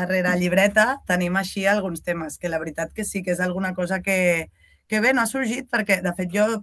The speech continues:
jo soc catalanoparlant i, i em passa molt que, que, que em costa menys, o no sé quin és el tema, potser perquè vaig començar ja a escriure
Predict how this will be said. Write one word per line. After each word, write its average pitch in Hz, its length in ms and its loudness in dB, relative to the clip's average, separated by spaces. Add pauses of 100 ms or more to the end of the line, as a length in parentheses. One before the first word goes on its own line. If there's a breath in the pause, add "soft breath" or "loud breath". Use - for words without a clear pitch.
jo 175 220 -6
soc 226 160 -4
catalanoparlant 196 880 0
i, 190 280 -2
i 180 160 0
em 165 160 -2
passa 185 280 -2
molt 214 240 0
que, 180 400 2
que, 156 280 -6 (320)
que 180 140 -4
em 156 100 -4
costa 190 300 0 (100)
menys, 233 300 0 (100)
o 180 80 0
no 180 160 -2
sé 185 460 0 (260 soft breath)
quin 196 160 -2
és 180 160 -2
el 165 340 2
tema, 208 300 -2
potser 180 240 -6
perquè 185 240 -2
vaig 180 160 -4
començar 170 400 -2
ja 165 220 4 (100)
a 165 80 0 (480 soft breath)
escriure 175 480 0